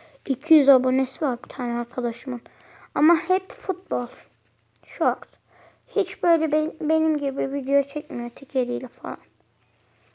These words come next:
Ee, onun da kanalına ulaşmak isterseniz <laughs> sakın beğeneyim demeyin. O size bağlı.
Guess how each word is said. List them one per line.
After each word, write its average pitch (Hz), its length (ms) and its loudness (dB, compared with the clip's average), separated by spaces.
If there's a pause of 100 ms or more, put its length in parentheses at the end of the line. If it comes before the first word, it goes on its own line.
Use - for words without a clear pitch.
(2250)
Ee, 285 460 6
onun 320 320 4
da 339 120 4
kanalına 302 720 2
ulaşmak 294 500 0
isterseniz 277 960 -4 (240)
<laughs> - 240 -20
sakın - 560 6
beğeneyim 277 640 10
demeyin. 269 800 6 (420)
O 539 140 -6
size 453 520 6
bağlı. 240 560 0